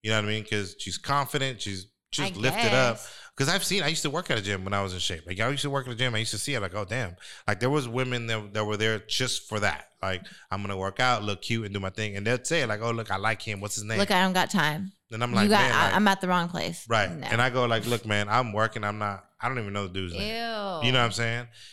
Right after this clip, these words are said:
Speaker 1: And so, like, you, then you meet those kind of women. And then you meet the women that are just there to work out.
Speaker 2: Yeah.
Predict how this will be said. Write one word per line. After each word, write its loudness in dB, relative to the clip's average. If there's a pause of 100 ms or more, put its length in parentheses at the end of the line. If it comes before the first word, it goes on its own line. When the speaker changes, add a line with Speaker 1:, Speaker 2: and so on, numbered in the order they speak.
(120)
Speaker 1:
And -2
so, 2
like, 2
you, -4
then -4
you -6
meet -8
those 0
kind -2
of -4
women. -6
And -4
then -2
you -6
meet -8
the -4
women -6
that -2
are -6
just -8
there 0
to -16
work -6
out. 2
Speaker 2:
Yeah. -4